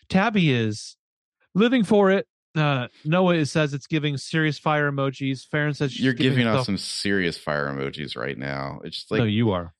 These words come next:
Speaker 2: you're like, "Guys, nobody talks like this. Get off Twitter."
Speaker 1: Uh, Farron says that she's giving herself permission to let her hair down and go more natural.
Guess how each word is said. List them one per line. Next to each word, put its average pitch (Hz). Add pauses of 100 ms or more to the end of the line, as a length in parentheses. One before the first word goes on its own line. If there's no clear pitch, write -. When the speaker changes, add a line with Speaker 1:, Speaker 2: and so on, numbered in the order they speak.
(100)
Speaker 2:
you're 147
like, 127 (120)
"Guys, 117 (100)
nobody 127
talks 107
like 90
this. 85
Get 104
off 113
Twitter." 87 (1000)
Speaker 1:
Uh, 127
Farron 185
says 165
that 147
she's 151
giving 151
herself 147
permission 123
to 113
let 110
her 117
hair 117
down 107
and 104
go 104
more 98
natural. 143